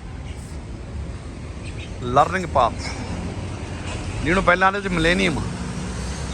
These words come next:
ਤੇ ਇੱਕ ਮਿਲੇਨੀਅਮ ਕੈਨੇਡਾ ਚ ਵੀ ਹੈ।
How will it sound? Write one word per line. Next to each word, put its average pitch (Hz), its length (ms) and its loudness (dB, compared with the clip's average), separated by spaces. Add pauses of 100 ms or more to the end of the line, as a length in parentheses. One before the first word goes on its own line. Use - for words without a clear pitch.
(840)
ਤੇ 85 160 4
ਇੱਕ 190 200 2
ਮਿਲੇਨੀਅਮ 202 360 4
ਕੈਨੇਡਾ 180 300 6
ਚ 180 80 -2
ਵੀ 196 160 4
ਹੈ। 175 180 6